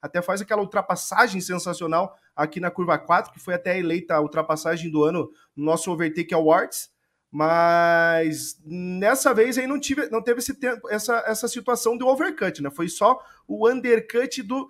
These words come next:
Kimi Gomes. Eu não sei se o Luiz chega a passar o Kimi aqui, não me recordo muito bem, até porque o Kimi para de novo na frente e já sai seis segundos na frente do Luiz Fernando. Sai tranquilo. Ah, uma coisa que eu queria falar aqui, a primeira vez do Aldo correndo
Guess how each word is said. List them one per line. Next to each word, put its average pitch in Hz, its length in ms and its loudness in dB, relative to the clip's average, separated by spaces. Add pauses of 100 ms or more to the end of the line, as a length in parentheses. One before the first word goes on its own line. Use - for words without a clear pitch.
(200)
Kimi 262 260 -4
Gomes. 233 360 6
Eu 262 80 2
não 262 80 0
sei 269 160 0
se 269 120 -4
o 262 40 -2
Luiz 240 280 -2
chega 233 220 0
a 226 40 0
passar 214 340 2
o 214 80 2
Kimi 233 280 -8
aqui, 214 160 -8
não 214 200 -2
me 220 180 -6
recordo 190 440 -2
muito 185 240 -8
bem, 196 280 -6 (320)
até 180 240 0
porque 226 260 -6
o 214 80 -4
Kimi 233 280 -4
para 208 480 8
de 240 120 -2
novo 214 240 6
na 196 120 2
frente 233 300 -2
e - 20 -2
já 277 120 4
sai 262 200 0
seis 311 380 -2
segundos 220 320 -6
na 226 120 0
frente 208 280 -4
do 214 60 -10
Luiz 214 180 -6
Fernando. 175 420 -2 (300)
Sai 185 260 0
tranquilo. 202 720 -2 (140)
Ah, 247 100 4
uma 269 160 6
coisa 285 200 0
que 285 60 -2
eu 277 60 0
queria 262 220 4
falar 226 320 8
aqui, 240 180 0
a 240 60 6
primeira 254 360 4
vez 226 260 0
do 214 140 0
Aldo 226 320 8
correndo 202 640 0